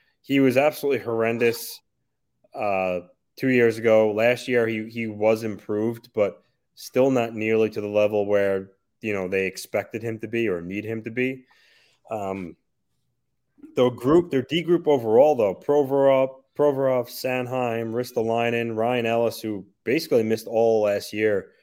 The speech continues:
I mean, if he's healthy, that will help them. Um,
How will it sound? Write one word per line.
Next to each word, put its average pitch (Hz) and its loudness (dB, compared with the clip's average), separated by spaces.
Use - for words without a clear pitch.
I 101 -4
mean, 107 -6
if 123 -6
he's 143 -6
healthy, 117 -2
that 101 0
will 110 0
help 104 -2
them. 131 -4
Um, 104 -4